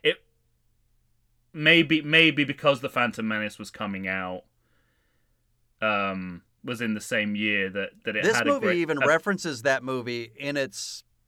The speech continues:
Speaker 2: in its commercials. This movie would, this movie's, uh, previews, I don't remember if it was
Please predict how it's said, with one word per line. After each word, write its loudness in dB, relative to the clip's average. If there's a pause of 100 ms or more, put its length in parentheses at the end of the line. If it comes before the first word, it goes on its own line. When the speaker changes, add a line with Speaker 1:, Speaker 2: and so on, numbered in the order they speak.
(880)
Speaker 2:
in -10
its -10
commercials. -6 (1700)
This -2
movie 0
would, -2 (240)
this -8
movie's, -4
uh, -2 (760)
previews, -4
I 0
don't 0
remember -2
if -6
it -4
was -6